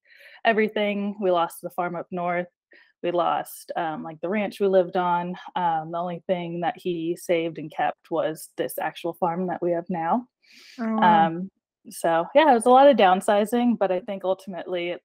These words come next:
Speaker 1: brought me and my family closer together. I was in high school at this time, so I was like, "I don't care about a house. <laughs> I would rather <laughs> be with my family." So it was a lot nicer to downsize, but then get more time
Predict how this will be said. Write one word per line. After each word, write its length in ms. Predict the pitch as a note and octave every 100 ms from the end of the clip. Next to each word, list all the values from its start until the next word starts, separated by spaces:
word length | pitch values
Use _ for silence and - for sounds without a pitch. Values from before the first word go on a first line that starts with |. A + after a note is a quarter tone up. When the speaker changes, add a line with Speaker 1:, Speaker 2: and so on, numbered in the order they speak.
| -
Speaker 1:
brought 320 | F#3 E3+ - -
me 140 | G3
and 80 | F3+
my 100 | F3
family 320 | E3+ F3 F3 E3+
closer 340 | - F3 -
together. 560 | E3 E3+ D#3+ E3 E3+ F3+ _ _ _ -
I 100 | F#3
was 100 | F3+
in 80 | F#3
high 160 | F3+
school 260 | E3+ - F3
at 100 | D#3
this 160 | D#3+ -
time, 400 | G3 E3+ E3 F3+
so 140 | F3
I 160 | D#3+ D#3+
was 140 | E3+
like, 160 | E3+ E3 _ _ _ _ _ _ _ -
"I 40 |
don't 180 | F#3+ B3
care 140 | - E3
about 200 | E3 D#3+
a 60 |
house. 460 | D#3+ D#3 A#3+ - -
<laughs> 40 | -
I 640 | D4+ C#4+ C#4 - - A3
would 80 | G3+
rather 480 | G3 F#3+ F#3+ F#3 F#3+
<laughs> 520 | - D#4+ - - A#3+
be 180 | G3 A3
with 160 | G3 F#3+
my 140 | F#3
family." 560 | F3 F#3+ A3 F#3+ D#3 F3
So 300 | - D#3+ E3
it 40 |
was 120 | E3+ F3
a 60 |
lot 260 | F3 E3 D3 - _ _ _ _ _ _ _ _ -
nicer 400 | A#3+ A#3 A3+ A3
to 120 | G#3
downsize, 720 | F3 G#3 G#3+ G#3+ G3+ F#3 F3+ F3
but 160 | F#3 -
then 220 | F3+ F3
get 160 | F3 -
more 320 | F#3 F3 E3+
time 580 | - F#3 F3 D#3+ E3